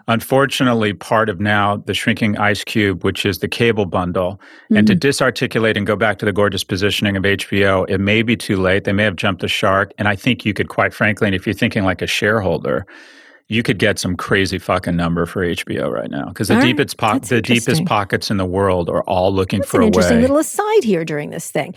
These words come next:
Speaker 2: So let me ask you this other question.
Speaker 1: Yeah.
Speaker 2: So what are the learnings from twenty twenty be applicable going forward? Do you, so you, you, you're thinking more of a report. I'm always thought, as I've said this, it should be a reporter-based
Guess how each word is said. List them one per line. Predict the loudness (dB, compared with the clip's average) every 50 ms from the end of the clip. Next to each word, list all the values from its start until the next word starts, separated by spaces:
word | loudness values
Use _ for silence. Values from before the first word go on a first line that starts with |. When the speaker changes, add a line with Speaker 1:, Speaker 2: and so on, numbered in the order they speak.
| -18 -20 _
Speaker 2:
So | -2 2 4
let | 4 4
me | 4 2
ask | 2 0 0
you | -2
this | 0 0 0
other | 0 0 0
question. | 0 0 0 2 2 2
Speaker 1:
Yeah. | 2 0
Speaker 2:
So | -2 0 2 4 4 4
what | 2 2 2 2 4 4
are | 4 4
the | 2 2
learnings | 0 0 0 2 2 4 4 4 2 2 2 0 -4 -6 -6 -6
from | -4 -4 -2
twenty | -2 -2 0 0 0
twenty | 0 0 2 0 0
be | 0 0 0 0
applicable | 0 0 0 0 -2 -2 -2 -4 -4
going | -4 -4 -6 -6
forward? | -4 -2 0 0 0 0 -2 -4
Do | -6
you, | -8 -8
so | -4 0 2
you, | 2 4 2 2 0 0
you, | 0 0 2 2
you're | 0 2
thinking | 2 2 2 2 2
more | 2 2 2 2 2
of | 0 0
a | 0
report. | -2 -2 -4 -4 -2 -2 0 2 2
I'm | 2 2 2 2
always | 2 2 2 0 0 0
thought, | 2 2 2 2
as | 0 -2 -2
I've | -4 -2
said | -2 -2 -2 0 0
this, | -2 -4 -4
it | -4 -4 -2
should | -2 0
be | 2 2 2
a | 2
reporter-based | 2 -2 -2 0 0 2 2 2 2 2 2 2 2 2 0 -2 -6 -10 -18